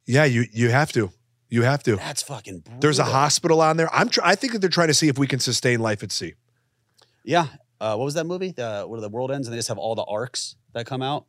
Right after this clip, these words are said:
Speaker 1: Waterworld.
Speaker 2: No, but that's close. There was
Speaker 1: It,
Speaker 2: a
Speaker 1: they're gonna be looking for dry land the whole time. They're gonna be tattooing maps on each other.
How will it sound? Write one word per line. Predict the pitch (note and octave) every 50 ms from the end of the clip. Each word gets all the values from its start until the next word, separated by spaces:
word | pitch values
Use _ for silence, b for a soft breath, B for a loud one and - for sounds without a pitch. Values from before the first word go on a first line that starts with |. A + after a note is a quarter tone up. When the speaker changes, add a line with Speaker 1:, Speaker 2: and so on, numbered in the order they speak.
| _ _ _ _ _ -
Speaker 1:
Waterworld. | A2+ A#2 A#2+ B2+ B2 A#2 A2 G2+ G2+ F#2 E2+ E2 - - - - _ _ -
Speaker 2:
No, | A2 A#2+ A#2+ A#2 A#2 A2+ A2+ G2+
but | A2 G2
that's | A#2 A2 -
close. | - - G2+ F2+ F2 F2 E2 - - - _ _ _ _
There | - C3 B2
was | A#2
Speaker 1:
It, | B2 F#2+
Speaker 2:
a | - - _ _ _ _ - - - - - -
Speaker 1:
they're | C#3+ D#3 D#3
gonna | E3+ E3+
be | D#3+
looking | C#3+ D3+ D3 E3 D3+
for | C#3+ D3
dry | C3 A#2 A#2+ A#2 A#2+ B2+ B2+
land | B2 A#2+ A2+ A#2 A#2+ B2 B2
the | A#2 A2+
whole | A2 A#2+ A#2 A#2+
time. | A#2 - A#2 G#2+ G#2+ A2 A#2+ C3 A#2 - - _ _ _
They're | - C3+
gonna | B2+ C#3 C3+
be | C3+ B2+
tattooing | - C#3 D#3+ - - C#3+ D3 B2+ A2+ G#2+
maps | G#2 G2+ G#2 A2+ - - -
on | C#3 C3 C3
each | C3+ B2+ - D3+
other. | C#3+ C#3 D3 D3 D#3 D3